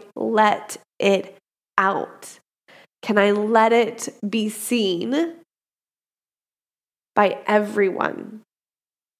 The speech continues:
Can I express what I believe to be true in a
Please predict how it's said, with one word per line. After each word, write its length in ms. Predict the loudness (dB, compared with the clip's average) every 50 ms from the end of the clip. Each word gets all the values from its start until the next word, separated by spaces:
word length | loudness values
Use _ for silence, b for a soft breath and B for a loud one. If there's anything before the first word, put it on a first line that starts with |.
| _ -10
Can 200 | -2 0 2 4
I 160 | 4 4 4 2 2
express 1600 | 2 2 2 0 -2 -10 -8 -8 -10 -12 -12 -14 _ -2 2 4 6 6 6 4 2 0 -2 -2 -6 -16 -16 -18 -18 -20 -20 -20 _ _ _ B B B B B
what 280 | 2 2 2 0 -8 -4
I 220 | -2 0 2 2
believe 420 | 2 2 0 0 0 0 -2 -2 -4
to 120 | -4 -2
be 140 | -2 -2 -2
true 440 | -4 -4 -2 -2 0 0 -2 -4 -6 -12 -20 _ _ _ _ _ _ _ _ _ _ _ _ _ _ _ _ _ _ _ _ _ _ _ _ _ _ _ _ _ _ _ _ _ _ _ _ _ 2
in 200 | 2 4 4 2
a 580 | 2 2 4 6 6 6 6 4 2 0 -4